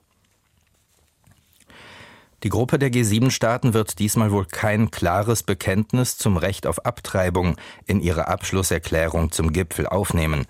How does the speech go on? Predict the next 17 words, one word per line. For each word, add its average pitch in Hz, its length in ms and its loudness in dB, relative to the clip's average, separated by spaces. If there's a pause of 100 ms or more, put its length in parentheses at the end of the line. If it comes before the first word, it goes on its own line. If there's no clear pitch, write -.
(400)
Das - 160 -4
berichten 107 460 0
mehrere 95 420 2
Nachrichtenagenturen 95 1160 0
unter 120 280 0
Berufung 104 600 0
auf 95 200 -2
Verhandlungskreise. 98 1200 -2 (680)
Demnach 101 420 0
hat 101 200 -2
Italiens 98 680 0
Ministerpräsidentin 87 1120 0
Meloni 98 560 2 (340)
eine 110 200 2
solche 110 320 0
Formulierung 107 640 2
verhindert. 101 640 -2